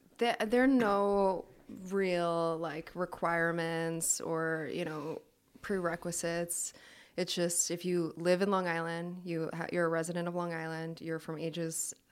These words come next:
nineteen to twenty-seven. Um, yeah, and you could just sign up for the pageant. And it's, there's, like, some funding. You have to pay a lot of fees, and, but, yeah, anyone can sign up.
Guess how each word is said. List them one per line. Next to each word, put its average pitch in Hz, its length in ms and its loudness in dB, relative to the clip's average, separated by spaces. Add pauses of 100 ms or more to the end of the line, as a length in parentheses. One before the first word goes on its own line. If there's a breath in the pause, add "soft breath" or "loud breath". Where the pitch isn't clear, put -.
nineteen 170 500 -2
to 175 80 -10
twenty-seven. 165 920 -4 (540 soft breath)
Um, 156 680 -4 (960)
yeah, 190 260 -4 (280)
and 170 220 -8
you 175 160 -4
could 170 140 -8
just - 260 -2
sign 165 220 -2
up 175 120 -6
for 170 80 -2
the 170 60 -4
pageant. 180 440 -4 (160)
And 180 160 -2
it's, - 360 -4 (180)
there's, 185 220 0
like, 175 140 -4
some 175 220 -4
funding. 190 580 0
You 180 80 -4
have 175 200 -4
to 90 260 -8 (420 soft breath)
pay 185 120 -8
a 170 60 -4
lot 95 140 -6
of 170 60 -10
fees, 214 680 -4
and, 202 440 -10 (520)
but, 180 260 -2
yeah, 196 320 -2
anyone 202 320 -2
can 185 160 -6
sign 175 260 -6
up. 175 220 -8